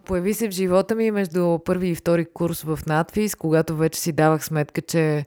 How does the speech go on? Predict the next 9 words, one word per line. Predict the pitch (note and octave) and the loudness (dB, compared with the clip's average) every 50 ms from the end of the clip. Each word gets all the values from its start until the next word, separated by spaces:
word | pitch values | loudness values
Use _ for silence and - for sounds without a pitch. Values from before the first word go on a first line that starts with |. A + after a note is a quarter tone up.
| - | -4
заради | - E3 E3+ E3 D#3+ D#3+ D3+ | -2 0 2 2 2 2 2
това, | C#3+ - E3 E3 E3 | 0 2 0 0 2
че | - F3 E3+ E3 | 2 2 2 2
работим | E3 D#3 C#3+ D#3 D#3 D3+ - E3 D#3+ D#3 D3+ D3+ D3 C#3+ A2 - _ _ _ _ _ - | 2 2 2 2 2 2 2 0 -2 -2 -2 -4 -4 -6 -8 -12 _ _ _ _ _ -4
денонощно, | D#3+ D#3+ D#3 D3+ D3+ D3+ D3+ D3+ D3+ D3+ D3 - E3 D#3 D3+ D3 - - | 0 2 2 2 2 0 2 2 0 0 0 -2 -2 -2 -2 -2 -2 -2
ежедневно, | - E3 D3+ D#3+ C#3+ C#3 D3+ D3 D3 C#3+ D3+ D3+ C#3+ C3+ | -4 -2 -2 -2 -2 0 2 2 2 2 0 -2 -2 0
без | B2 D3+ C#3+ - | 0 0 0 0
почивен | - - - - D#3+ D3 D3+ C#3+ C#3+ C3 | -2 -6 -4 -2 -2 0 0 0 0 0
ден, | C#3 C#3 C#3 C#3+ C#3 C3+ | 0 0 0 0 -2 -6